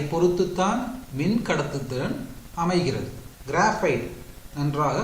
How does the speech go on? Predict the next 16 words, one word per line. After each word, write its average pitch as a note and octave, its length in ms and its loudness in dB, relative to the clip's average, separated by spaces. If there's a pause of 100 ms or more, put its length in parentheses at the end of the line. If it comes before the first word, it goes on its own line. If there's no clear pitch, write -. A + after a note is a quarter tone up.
மின்சாரத்தை C#3 580 -2
கடத்தும். C#3+ 400 -4 (240)
வைரத்தில் F3+ 580 2 (440)
நான்கு G3 360 4 (120)
இணைதிர F#3+ 320 2 (140)
எலக்ட்ரான்களும் F3+ 760 2 (440)
சகப்பிணை G3 520 0 (360)
ஈடுபட்டுள்ளதால் D3+ 1000 2 (280)
வைரம் D3+ 420 2 (280)
மின்சாரத்தை D3 600 0 (120)
கடத்தாது. C#3 440 -2 (340)
புல்ரின் F3+ 360 0 (520)
ஒரு D3 140 2 (400)
கூண்டு C4+ 400 2
வடிவ E3+ 220 4 (100)
அமைப்பை F3 320 2